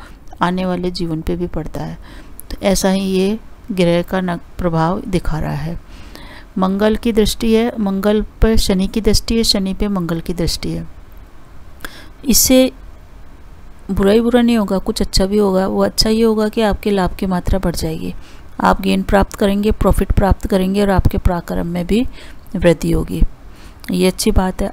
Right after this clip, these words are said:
आकस्मिक धन प्राप्त होगा। संपत्ति का अगर बंटवारा चल रहा है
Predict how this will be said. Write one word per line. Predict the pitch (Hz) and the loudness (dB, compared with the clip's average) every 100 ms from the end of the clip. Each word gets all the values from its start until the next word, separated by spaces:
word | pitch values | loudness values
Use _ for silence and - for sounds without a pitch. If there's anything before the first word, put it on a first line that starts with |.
| - | -4
आकस्मिक | - 180 - 190 | 0 0 0 -2
धन | 180 175 | 0 -2
प्राप्त | 175 180 175 - | 2 2 2 -2
होगा। | 185 185 185 - | -2 -2 -6 -4
संपत्ति | - 190 180 - 247 | 0 2 0 0 2
का | 240 | 4
अगर | 240 240 | 6 6
बंटवारा | 226 214 208 208 | 2 2 2 0
चल | 208 196 | 0 -2
रहा | 175 | -2
है | 180 | -4